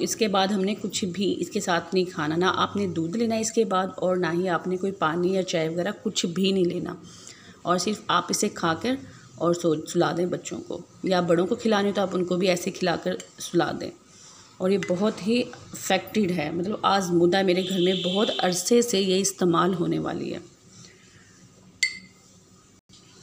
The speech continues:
और जितना हमें तभी भी ये खानी हो तब हमारे बच्चों को या बड़ों को खांसी हो उसी time आप इसे powder को पीस के रखें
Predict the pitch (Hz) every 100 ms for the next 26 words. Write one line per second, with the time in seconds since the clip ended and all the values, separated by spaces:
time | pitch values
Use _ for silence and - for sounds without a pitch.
0 | - - - - - 196 196 196 214 240
1 | 233 226 220 196 208 214 247 254 254 220
2 | 208 220 233 226 220 220 202 202 185 175
3 | 208 208 208 190 190 196 196 - 185 180
4 | 208 214 - 190 214 214 208 - 185 -
5 | 190 214 - 190 180 220 220 220 220 190
6 | - 240 190 - 254